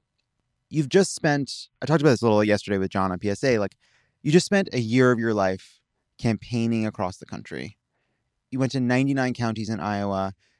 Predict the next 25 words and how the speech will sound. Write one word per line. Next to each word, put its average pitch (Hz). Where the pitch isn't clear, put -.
You, 139
like, 110
devoted 123
your 113
life 107
to 123
this. 113
A 113
bunch 131
of 98
young 107
people 117
who 107
we'd 113
probably 98
dislike 101
spending 104
time 143
with, 104
but 95
who 107
nonetheless 101
exist, 107
like, 101
devoted 107